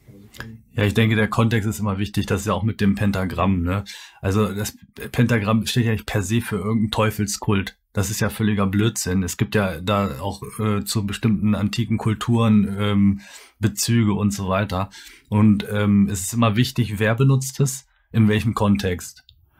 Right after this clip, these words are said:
Und das, äh, finde ich, sollte man auch immer so nüchtern betrachten und nicht überall sagen, hier der Teufel und da und der Teufel. Und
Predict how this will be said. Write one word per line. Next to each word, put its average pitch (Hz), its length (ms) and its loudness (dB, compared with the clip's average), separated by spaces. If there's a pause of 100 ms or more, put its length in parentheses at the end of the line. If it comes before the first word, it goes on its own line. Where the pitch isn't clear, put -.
(160)
Und 101 100 -2
das, - 320 -2
äh, 107 360 2
finde 117 320 4
ich, 107 100 -2
sollte 113 300 0
man 107 180 2
auch 98 180 -4
immer 107 200 2
so 107 120 0
nüchtern 110 360 2
betrachten 110 420 0
und 101 60 2
nicht 101 160 2
überall 104 600 0
sagen, 98 280 0
hier 107 180 0
der 98 120 -2
Teufel 104 380 -2
und 95 180 -2
da 101 140 2
und 107 120 2
der 98 140 -2
Teufel. 98 360 -2
Und 92 160 -4